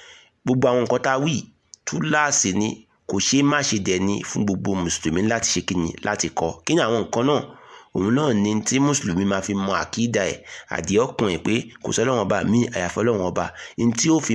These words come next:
mọ àwọn nǹkan yẹn, àwọn ìmọ̀ yẹn, ó gbọ́dọ̀ ṣe kí ni? Ó gbọ́dọ̀ kọ́ ìmọ̀ yẹn, ọ̀ranyàn ni fún. Bákan náà, n tí ó fi jọ́sìn fọ́lọ́run, ìmọ̀ tí ó fi jọ́sìn fọ́lọ́run ọba ẹ̀, tí ó fi máa kírun, tí ó fi ṣe gbogbo àwọn ìjọsìn tó jọ́ranyàn,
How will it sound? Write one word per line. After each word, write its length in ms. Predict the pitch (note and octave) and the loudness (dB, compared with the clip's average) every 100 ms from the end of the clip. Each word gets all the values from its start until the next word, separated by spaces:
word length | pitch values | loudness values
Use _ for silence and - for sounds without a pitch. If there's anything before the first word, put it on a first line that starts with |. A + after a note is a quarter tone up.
| A2 | 2
mọ 180 | A2 A2 | 2 2
àwọn 240 | G2 F#2 G#2 | 2 2 0
nǹkan 240 | F2 G#2 | 0 0
yẹn, 140 | G2+ F#2+ | 2 0
àwọn 180 | F#2 G2+ | 2 0
ìmọ̀ 200 | F#2 F2+ | 2 0
yẹn, 200 | F#2 G2+ | 0 0
ó 140 | - B2 | -2 0
gbọ́dọ̀ 240 | C3 A#2 | 2 2
ṣe 100 | F#2+ | 0
kí 140 | - G2 | 0 0
ni? 120 | F2+ - - _ | 0 -4 -18 _
Ó 140 | - G#2+ | -4 0
gbọ́dọ̀ 320 | G#2 A2 G2 - | 2 2 0 -2
kọ́ 140 | - G#2 | -2 2
ìmọ̀ 240 | G2+ D#2+ | 2 0
yẹn, 180 | D2+ D#2 | -2 -4
ọ̀ranyàn 420 | - D#2+ E2+ D#2+ | -6 -4 -2 -2
ni 100 | E2 | -4
fún. 200 | E2 - - - - - _ | -4 -6 -10 -18 -20 -20 _
Bákan 440 | - D3 F#3 C3+ C3+ | -4 -2 0 2 4
náà, 200 | D#3+ D3 | 4 2
n 140 | - A#2+ | 2 0
tí 160 | A#2 E3 | 2 4
ó 100 | D#3+ | 4
fi 180 | - A2 | 4 0
jọ́sìn 380 | A2 C#3 B2+ | 2 2 2
fọ́lọ́run, 400 | A#2 - A#2 B2 G2 - - - | 0 2 4 2 0 -6 -20 -16
ìmọ̀ 280 | - A2 G#2+ | -4 0 2
tí 120 | G2+ D#2+ | 0 2
ó 80 | E2 | 2
fi 120 | - | 0
jọ́sìn 300 | A2+ C#3 C#3 | 0 2 2
fọ́lọ́run 340 | B2+ A#2 C3 A2 | 0 2 2 2
ọba 220 | G#2 G2+ | 2 0
ẹ̀, 120 | F#2+ - - - | -2 -4 -16 -8
tí 100 | - | 0
ó 120 | D3+ | 2
fi 120 | C#3+ A2+ | 2 2
máa 200 | A2+ A2 | 2 0
kírun, 400 | - C#3 B2 G#2+ - - | 0 2 2 0 -4 -10
tí 100 | - | 0
ó 80 | D3+ | 0
fi 100 | C#3 | 0
ṣe 120 | A2+ A2 | 0 0
gbogbo 240 | G#2+ G#2+ | 0 0
àwọn 180 | G2+ G#2 | 0 0
ìjọsìn 420 | F#2+ G#2+ A#2+ C3+ | 0 0 2 0
tó 100 | - A#2 | 0 0
jọ́ranyàn, 560 | C3+ C3+ A#2 G#2 F2 | 2 2 2 2 0